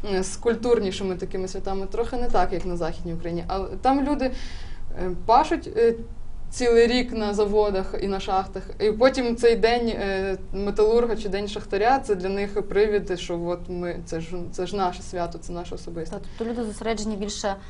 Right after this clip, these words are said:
Speaker 2: на якомусь такому достатку, роботі, таких
Speaker 1: Ну,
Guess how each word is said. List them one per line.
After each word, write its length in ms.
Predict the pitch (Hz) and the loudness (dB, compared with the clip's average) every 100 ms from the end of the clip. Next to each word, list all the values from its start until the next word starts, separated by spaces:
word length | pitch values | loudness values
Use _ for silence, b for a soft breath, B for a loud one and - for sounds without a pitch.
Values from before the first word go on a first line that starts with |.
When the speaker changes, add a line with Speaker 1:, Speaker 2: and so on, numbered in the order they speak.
| B | B
Speaker 2:
на 80 | 202 | -10
якомусь 260 | 196 196 214 | -6 -6 -8
такому 280 | - 208 196 | -6 -6 -6
достатку, 640 | 196 - 247 262 - 214 | -8 0 2 2 0 -4
роботі, 720 | 202 185 214 247 254 - 208 196 - | -4 -4 -2 0 -2 -6 -6 -6 -10
таких 320 | 202 196 196 - | -8 -4 -4 -6
Speaker 1:
Ну, 140 | 202 | -6